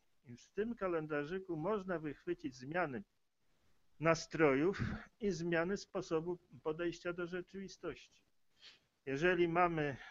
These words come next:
osobę, która darzy nas zaufaniem, no to możemy się tego dowiedzieć. Jeżeli nie, no, spróbujmy coś wykombinować. Z tym, że trzeba takiej pogodnej, uważnej obserwacji.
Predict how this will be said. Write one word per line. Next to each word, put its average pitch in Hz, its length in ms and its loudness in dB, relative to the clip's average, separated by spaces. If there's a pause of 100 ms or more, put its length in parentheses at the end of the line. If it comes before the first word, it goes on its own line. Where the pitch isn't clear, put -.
(160)
osobę, 151 460 -2
która 135 300 -4
darzy 143 300 0
nas 139 280 -6
zaufaniem, 135 760 -6 (240)
no 151 240 -4
to 233 440 -2
możemy 151 520 -6
się 185 160 -8
tego 175 300 -8
dowiedzieć. 220 460 -6 (540)
Jeżeli 208 460 4
nie, 190 440 -2
no, 196 120 -10 (140)
spróbujmy 160 760 -4 (240)
coś 135 200 -8
wykombinować. 175 800 -6
Z - 40 -20
tym, 190 160 -12
że 208 160 -6 (460)
trzeba 254 280 -4
takiej 202 440 -4 (140)
pogodnej, 190 640 -2
uważnej 151 480 0
obserwacji. 123 760 -6